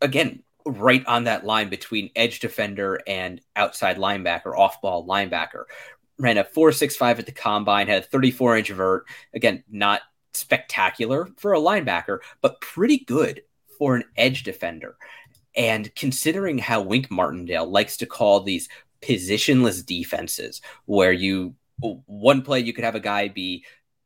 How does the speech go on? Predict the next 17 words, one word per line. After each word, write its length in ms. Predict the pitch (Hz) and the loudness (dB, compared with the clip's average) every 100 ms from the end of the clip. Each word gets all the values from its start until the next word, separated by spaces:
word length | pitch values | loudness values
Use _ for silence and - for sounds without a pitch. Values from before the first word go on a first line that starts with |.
| _ | _
basically 500 | 139 156 160 156 139 | -4 -2 -4 -2 0
a 60 | 117 | -2
defensive 560 | - 127 127 123 - 110 | 0 2 4 2 0 0
end, 160 | 101 | 0
even 220 | 98 107 | -4 -8
if 80 | 95 | -6
he's 120 | 104 | -8
playing 280 | - 120 104 | -4 -2 -2
from 120 | 120 | -4
a 40 | 92 | -6
two-point 420 | - - 113 92 | -6 -4 -4 -4
stance, 400 | - 104 90 90 - - - | -4 -2 -2 -4 -16 -10 -2
at 140 | 107 | 0
another 480 | 101 117 113 107 - _ _ _ - | 2 2 2 0 -4 _ _ _ -10
snap, 420 | - 127 98 - | -6 0 0 0
have 340 | - - 107 110 | -8 -2 0 0
him 320 | 127 110 101 | -4 -6 -8